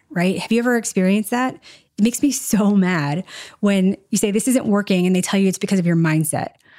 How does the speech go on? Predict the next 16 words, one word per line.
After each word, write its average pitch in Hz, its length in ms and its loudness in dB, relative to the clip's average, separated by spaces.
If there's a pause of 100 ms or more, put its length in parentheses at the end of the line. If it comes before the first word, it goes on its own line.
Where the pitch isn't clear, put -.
(140)
Because 220 240 -2
really, 233 640 0
if - 80 0
something 403 260 0
that 349 80 -2
you've 240 200 2
taught - 300 -4
somebody 254 440 0
isn't 190 380 0
working, 294 540 0 (120)
it's - 100 -4
not 359 140 -2
because 269 180 0
of 220 60 0
their 196 140 2
mindset. 190 540 0